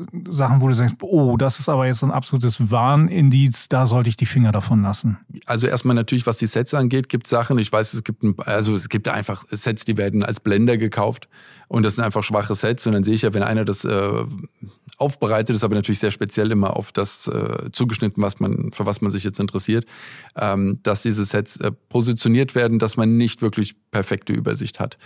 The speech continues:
Speaker 1: Mhm.
Speaker 2: Also ich möchte die Key-Elemente des Sets sehen können. Ich möchte die Figuren sehen können. Die Figuren sollten die Ausrüstung in der Hand haben. Das ist achtzig Prozent des Wertes des Lego-Sets,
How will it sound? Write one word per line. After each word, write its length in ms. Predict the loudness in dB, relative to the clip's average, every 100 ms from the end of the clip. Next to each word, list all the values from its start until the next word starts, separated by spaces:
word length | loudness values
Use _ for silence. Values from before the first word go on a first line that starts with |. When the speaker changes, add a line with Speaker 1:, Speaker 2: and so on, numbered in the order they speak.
| 4
Speaker 1:
Mhm. 180 | 4
Speaker 2:
Also 160 | 4 2
ich 140 | 0
möchte 480 | 2 2 2 0 -2
die 420 | 0 0 0 -2 -10 -8
Key-Elemente 720 | -2 0 2 2 2 2 0
des 180 | -2 -2
Sets 320 | -2 -2 -4
sehen 240 | 0 0
können. 300 | 0 0 0 -2
Ich 120 | -2
möchte 260 | 0 0
die 100 | -2
Figuren 380 | -2 0 2 2
sehen 180 | 2 2
können. 300 | 2 2 2
Die 100 | 0
Figuren 320 | -2 0 2
sollten 280 | 2 0 0
die 160 | -2 -2
Ausrüstung 520 | -4 -2 -4 -2 0
in 100 | 2
der 100 | 2
Hand 200 | 2 2
haben. 340 | 2 0 -2 -2
Das 240 | -2 0
ist 260 | -4 -4 -4
achtzig 380 | -4 -4 -6
Prozent 340 | -4 -2 -2 -2
des 140 | -2
Wertes 340 | -2 -2 -4 -4
des 140 | -4
Lego-Sets, 580 | -2 -2 -2 -2 -4